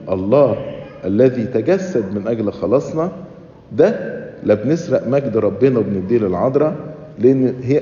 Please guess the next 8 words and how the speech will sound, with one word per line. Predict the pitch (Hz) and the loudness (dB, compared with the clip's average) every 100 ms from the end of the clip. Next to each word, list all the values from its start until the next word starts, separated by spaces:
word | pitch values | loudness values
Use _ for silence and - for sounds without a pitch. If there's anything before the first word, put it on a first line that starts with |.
| 135 | 2
هي | 151 | 2
العذراء | 143 160 202 147 | 4 2 2 2
بنمجدها | 131 123 117 135 123 107 | 0 -2 -2 -2 -4 -4
ليه؟ | 104 101 - - - - | -4 -6 -10 -20 -20 -2
لأنها | 131 143 190 185 - - | 2 4 4 2 0 0
أم | 233 160 | 0 0
الله. | 143 208 175 - - - - - - - | -2 0 -2 -4 -12 -18 -18 -20 -18 -2
يعني | 120 117 117 | 2 4 2